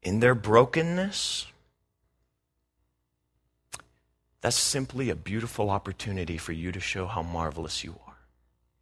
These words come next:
So equip me and those around me to guide them into you. A world-centered Christian will say,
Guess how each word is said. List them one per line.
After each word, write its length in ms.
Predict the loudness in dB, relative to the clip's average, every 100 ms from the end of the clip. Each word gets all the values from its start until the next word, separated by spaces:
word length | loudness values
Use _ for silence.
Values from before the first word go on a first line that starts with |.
| _ _ _ _ _ _ _ -20 -20 -20 _ _ _
So 280 | 0 0 0
equip 400 | -2 0 0 0
me 440 | -2 -2 -2 -4 -6
and 160 | -4
those 260 | -2 -2 -2
around 420 | -2 0 0 -2
me 200 | -6 -10 -16 _ _ _ _ _ _ _
to 100 | -10
guide 380 | -2 4 6 6
them 160 | 0 -8
into 220 | -10 -10
you. 260 | -8 -10 -12 -20 _ _ _ _ _ _ _ _ _ _ _ _ _ _ _ _ _ _ _ _ _ _ -18 -18 -2
A 60 | 2
world-centered 600 | 6 6 6 2 2 2
Christian 360 | 2 2 2 2
will 80 |
say, 300 | 2 6 4